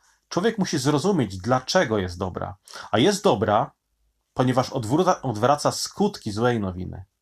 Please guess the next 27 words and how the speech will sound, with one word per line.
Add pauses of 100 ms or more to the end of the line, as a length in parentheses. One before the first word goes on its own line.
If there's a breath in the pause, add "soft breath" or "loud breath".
(640 loud breath)
Dlatego
ważne
jest,
by
współczesny
człowiek
rozumiał,
jakie
są
to
skutki, (340 loud breath)
od
czego
ratuje
nas
Bóg. (1800)
Ratuje
nas
od
gniewu
Bożego, (1000)
od
wiecznego (220)
oddzielenia
od
Jego
odblicza,